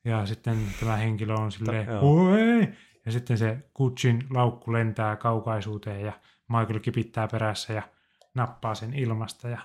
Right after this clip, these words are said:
Speaker 1: näin laukku on hänen.
Speaker 2: On kyllä hyvä, hyvä mielikuva, joo, että, että tota, lähteekö se tavara silloin luikauksella sitten?
Speaker 1: Kyllä mä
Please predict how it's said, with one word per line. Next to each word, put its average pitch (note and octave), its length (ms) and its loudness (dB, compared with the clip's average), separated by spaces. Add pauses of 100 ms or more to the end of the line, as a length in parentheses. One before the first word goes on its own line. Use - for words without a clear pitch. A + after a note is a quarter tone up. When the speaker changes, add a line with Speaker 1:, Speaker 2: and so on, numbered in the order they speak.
(120)
Speaker 1:
näin B2 260 4
laukku A2+ 360 -2
on G#2 100 -4
hänen. G#2+ 280 -4 (1000)
Speaker 2:
On A2 140 -4
kyllä G2+ 180 -2
hyvä, G2 280 -2 (180)
hyvä A2 200 -2
mielikuva, E2+ 540 -6
joo, D#2+ 220 -10
että, F2 220 -16 (1400)
että F2 280 -12
tota, F2+ 360 -4 (480)
lähteekö G2+ 400 -2
se G#2+ 80 -6
tavara C3 280 0
silloin A2+ 300 0
luikauksella - 680 -2
sitten? - 360 -12 (1400)
Speaker 1:
Kyllä F3 160 4
mä D3+ 100 2